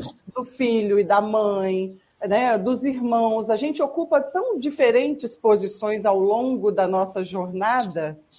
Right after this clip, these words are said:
né, espiritual, e aí, é, é, mas a gente às vezes ainda fica, é, muito equivocado, né, na forma que a gente vai, é, é, vivenciar esse sentimento. Olha que história interessante.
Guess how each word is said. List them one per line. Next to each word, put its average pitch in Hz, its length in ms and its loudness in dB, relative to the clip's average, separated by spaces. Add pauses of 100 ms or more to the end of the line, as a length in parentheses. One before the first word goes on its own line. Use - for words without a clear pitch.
(200)
né, 208 340 0
espiritual, 196 1080 0 (360)
e 220 100 0
aí, 233 480 2
é, 214 760 4
é, 185 40 -2
mas 269 340 0 (160)
a - 320 4
gente 233 260 -2
às 208 140 -2
vezes 226 300 -2
ainda 240 260 -4
fica, 220 1120 2
é, 175 300 0 (320)
muito 285 300 -2
equivocado, 190 920 -2 (320)
né, 190 180 -4
na 190 140 -2
forma 196 380 0
que 196 80 -6
a 190 60 -2
gente 202 320 -6
vai, 190 420 0 (400)
é, 190 560 2
é, 180 60 0
vivenciar 233 760 -2
esse 185 180 -4
sentimento. 190 640 -8
Olha 302 220 4
que 311 100 -8
história 269 300 0
interessante. 262 1200 -6